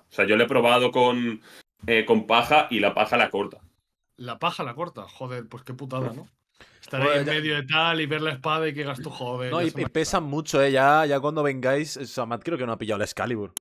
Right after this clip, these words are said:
Speaker 3: pero cuando vengáis,
Speaker 1: Es
Speaker 3: pillad
Speaker 1: verdad.
Speaker 3: el Exca-, el Excalibur y verás lo que pesa, tío. O sea, pesa muchísimo, ¿eh? No es broma, a lo mejor cuatro o cinco kilos de acero y corta. Es una barbaridad, tío.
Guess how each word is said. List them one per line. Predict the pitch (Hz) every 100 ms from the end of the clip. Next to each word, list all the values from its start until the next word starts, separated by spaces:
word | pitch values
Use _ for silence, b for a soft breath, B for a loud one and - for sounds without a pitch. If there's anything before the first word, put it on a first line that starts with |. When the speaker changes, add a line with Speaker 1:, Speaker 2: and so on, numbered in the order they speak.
| -
Speaker 3:
pero | 120 113 117 113 113 110
cuando | 117 117
vengáis, | 113 113 123
Speaker 1:
Es | 113
Speaker 3:
pillad | 127
Speaker 1:
verdad. | 113 139
Speaker 3:
el |
Exca-, | - 135 135
el | 127
Excalibur | 123 - 127 139
y | 127
verás | 113 117
lo | 117
que | 117
pesa, | 107 120 - 123
tío. | 104 117 143 -
O | -
sea, | - -
pesa | - 123
muchísimo, | 110 - 123 113
¿eh? | 110
No | 110
es |
broma, | 110 113
a |
lo | 110
mejor | - 110
cuatro | 113 107
o |
cinco | 110 104 104
kilos | 87 98 139 220 -
de | 98
acero | 90 - 101 139 175
y | 123
corta. | 95 104 110 98 95
Es | 98 98
una | 113 104
barbaridad, | 95 87 87 87 90 92 98 90
tío. | 95